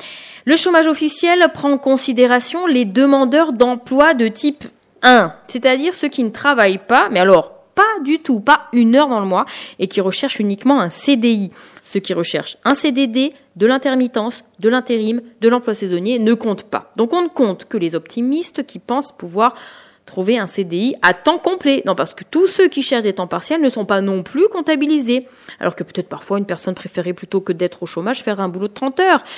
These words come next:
et pouvoir garder ses enfants à côté. Enfin, je suppose comme ça, moi. Donc bref, on ne compte que ceux qui cherchent un C D I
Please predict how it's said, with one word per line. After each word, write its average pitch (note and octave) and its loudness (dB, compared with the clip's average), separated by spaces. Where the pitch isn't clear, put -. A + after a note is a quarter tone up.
et F#3 0
pouvoir F3+ -6
garder E3+ -6
ses F3+ -10
enfants F3+ -4
à G3 -6
côté. C#4 -2
Enfin, A3 -8
je - -16
suppose E3 -12
comme A#3+ -4
ça, E4+ -2
moi. F#3+ 0
Donc G#3+ 2
bref, G#3+ 2
on B3 4
ne D4+ 2
compte B3 -4
que D4+ 0
ceux D#4+ -2
qui C#4+ -6
cherchent C4+ -4
un F3 -10
C - -4
D A3 -4
I A3+ -2